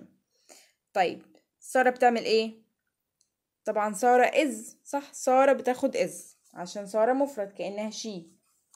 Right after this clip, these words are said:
تمام؟ بتضع إيدها في الأول قبل ما ت-، إيه؟ تسأل السؤال. Listen. مبدئيا كده أول ما أشوف listen دي بتدل على المضارع المستمر. She is يبقى playing، she is playing. تمام؟ Are you؟ عندي are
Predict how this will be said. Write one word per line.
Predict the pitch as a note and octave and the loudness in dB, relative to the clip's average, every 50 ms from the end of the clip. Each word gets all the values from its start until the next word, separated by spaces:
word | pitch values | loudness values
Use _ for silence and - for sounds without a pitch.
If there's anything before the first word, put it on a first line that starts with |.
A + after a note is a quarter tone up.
| _ _ _ _ _ _ _ _ _ _ _ _ _ _ _ _ - | _ _ _ _ _ _ _ _ _ _ _ _ _ _ _ _ -18
تمام؟ | F#3 G3+ A3+ A#3+ A#3 | -12 -10 -8 -8 -6
بتضع | G#3+ A3 A3 A3 G3 G3+ E3+ - | -8 -6 -8 -6 -4 -4 -4 -4
إيدها | - G#3+ A3 G#3 G3+ | -4 -6 -6 -8 -10
في | F#3+ - | -10 -8
الأول | - A#3+ C4+ C4+ - | -4 -2 -2 -2 -4
قبل | - G#3+ G#3 | -6 -8 -8
ما | G3 F#3+ | -10 -10
ت-، | F3+ F#3 F#3+ | -12 -14 -14
إيه؟ | F#3+ G3+ G3+ G3 | -14 -14 -12 -12
تسأل | A3+ A3 A3 - G3 | -12 -12 -12 -12 -14
السؤال. | F#3 - - - - - - _ _ _ _ _ _ _ _ - B3+ | -14 -14 -16 -16 -16 -18 -18 _ _ _ _ _ _ _ _ -6 -2
Listen. | D4 D4 D4 - A3 F3+ C#3+ - F#3 - _ _ _ _ _ _ - | -2 -2 -2 -4 -8 -10 -10 -10 -16 -20 _ _ _ _ _ _ -20
مبدئيا | - - A3+ G#3+ G3 C4 D4 D#4+ D#4+ D4 | -10 -8 -8 -2 0 2 2 4 2 0
كده | C#4+ A#3+ A#3+ | 0 0 0
أول | A#3 C4+ C4 | 2 2 2
ما | C4 | 0
أشوف | B3+ C4 C#4 B3+ - C4+ | -2 -4 -8 -8 -4 0
listen | C4 C#4 C4+ - C#4+ C4 B3+ | 0 0 0 0 -2 -2 -2
دي | B3+ C#4 | -2 -4
بتدل | B3 B3+ G3 G3+ A#3+ A#3 A#3+ | -6 -6 0 0 2 2 2
على | A3+ A3+ | 0 0
المضارع | A3 A3 A#3 B3 A#3+ | -2 -2 0 0 0
المستمر. | A3 G3+ F#3+ - - F#3 E3+ C#3+ - - _ _ _ _ _ _ _ _ | 0 -2 -6 -12 -10 -10 -10 -10 -12 -14 _ _ _ _ _ _ _ _
She | - - C4+ C4+ - - | -10 -6 -4 -4 -2 2
is | - C#4+ F#4 A#4+ A#4+ - - - _ _ _ _ | 2 2 2 0 -6 -14 -18 -20 _ _ _ _
يبقى | G3 F3+ - - F#3+ F#3 E3 F3 | -18 -16 -10 -8 -8 -8 -6 -6
playing، | G3 A3 A3 A3 G#3+ G3 G3 F#3+ F#3+ F#3+ F#3 F#3 F#3 F3+ G#3+ | -2 0 0 0 0 -2 -6 -8 -8 -8 -8 -10 -10 -12 -14
she | - - - - F3 | -16 -14 -12 -12 -14
is | |
playing. | E3 - G3 G3+ G3+ G3+ G3 F#3+ F#3+ F#3+ F#3+ F#3 F3+ F#3 _ _ _ _ | -12 -10 -6 -6 -4 -4 -6 -8 -10 -10 -10 -12 -12 -16 _ _ _ _
تمام؟ | - G3 G3 G#3+ B3 D4 E4 E4 - _ _ _ _ _ _ _ _ - - | -14 -10 -6 -6 -6 -6 -10 -14 -18 _ _ _ _ _ _ _ _ 0 2
Are | B3 C4+ C4 | 4 4 4
you؟ | C4 A#3+ A#3+ C4+ D4 D#4+ - D#4+ _ _ _ _ _ _ _ _ _ _ _ _ _ _ _ | 2 2 -4 -4 -4 -6 -8 -10 _ _ _ _ _ _ _ _ _ _ _ _ _ _ _
عندي | - F3+ G3+ G#3+ G#3+ A3 G#3+ - | -12 -10 -8 -8 -6 -2 0 2
are | A#3 B3 A#3+ A3+ A3 | 4 4 4 2 2